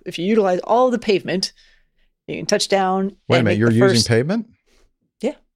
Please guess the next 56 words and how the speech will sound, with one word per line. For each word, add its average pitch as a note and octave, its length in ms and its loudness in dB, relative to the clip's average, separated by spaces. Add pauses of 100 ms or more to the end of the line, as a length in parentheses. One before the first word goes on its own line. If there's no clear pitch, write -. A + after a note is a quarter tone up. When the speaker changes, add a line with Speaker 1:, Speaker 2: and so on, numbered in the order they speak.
(100)
Speaker 2:
I A#2+ 40 -4
thought B2+ 160 0
Speaker 1:
Uh, A#2+ 60 6
Speaker 2:
you A#2 60 4
Speaker 1:
so A2+ 40 2
on A#2+ 80 4
Speaker 2:
land B2 140 4
on A#2 80 4
the A2+ 40 4
Speaker 1:
two A2 60 2
three, G#2 240 4
Speaker 2:
grass. G#2 800 -6
Speaker 1:
on F#3+ 100 -2
five. D3+ 460 -4 (360)
Speaker 2:
Oh, G2 400 0
okay. - 180 -16 (640)
Speaker 1:
Two A#3+ 120 2
three, F#3+ 380 0
if - 100 -2
you F3+ 140 0
land F3 260 0
in E3+ 60 -4
the E3 80 -4
grass, D3+ 400 0
you'll D#3 120 -2
also D3+ 260 -2
have D3+ 180 -2
your C#3 120 -4
wing D3 180 -6
in C#3 100 -8
the - 80 -8
trees. C3+ 340 -4 (300)
Speaker 2:
Oh, E3 180 2
Speaker 1:
That's A#2+ 220 0
probably - 260 0
not, C3+ 180 0
Speaker 2:
that's - 180 -4
no F2+ 80 -6
good. D#2+ 200 -12 (420)
Speaker 1:
not C3+ 280 -2
a D3 80 -2
good - 180 -2
idea. - 320 0
Speaker 2:
Okay. - 160 -6 (100)
Speaker 1:
Yeah. - 220 -10 (560)
Speaker 2:
Not F#2+ 160 0 (160)
Speaker 1:
So, G#2+ 120 2
and, G2 160 2
Speaker 2:
optimal. - 40 -8
Speaker 1:
yeah, G#2 260 -2
<laughs> - 380 -8
not G3 200 2 (200)
suboptimal, - 1080 -4
actually. B2+ 400 -8
Speaker 2:
<laughs> - 20 2
It's - 160 -2